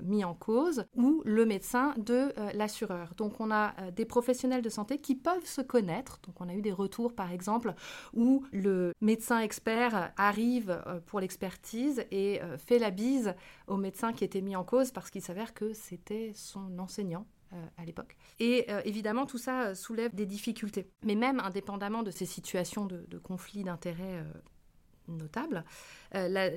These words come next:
la victime doit avoir été préparée au fait qu'on remette systématiquement en cause sa question. Et idéalement, elle sera accompagnée soit par son avocat,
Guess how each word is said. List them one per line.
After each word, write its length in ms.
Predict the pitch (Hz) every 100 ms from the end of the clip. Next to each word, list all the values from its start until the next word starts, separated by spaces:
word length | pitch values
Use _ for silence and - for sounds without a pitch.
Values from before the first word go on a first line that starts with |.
| 190 202 - - -
la 100 | 190
victime 560 | 196 208 - 294 294 -
doit 300 | 180 233 240
avoir 380 | 226 202 226 226
été 240 | 214 214
préparée 760 | 214 - 240 240 214 247 285 277 202
au 60 |
fait 240 | - 247 -
qu'on 200 | 220 208
remette 460 | 175 240 240 240
systématiquement 680 | 220 - 202 190 - 208 202
en 40 | 180
cause 220 | 208 196
sa 140 | 190
question. 520 | 180 180 - 185 226 - - - 214
Et 60 |
idéalement, 720 | 214 220 240 226 226 247 311 302 -
elle 240 | 190 190
sera 440 | - 208 220 233 226
accompagnée 720 | 233 254 240 226 208 170 180 -
soit 500 | - 277 277 277 269
par 400 | 240 226 208 - -
son 240 | - 285
avocat, 420 | 320 202 185 160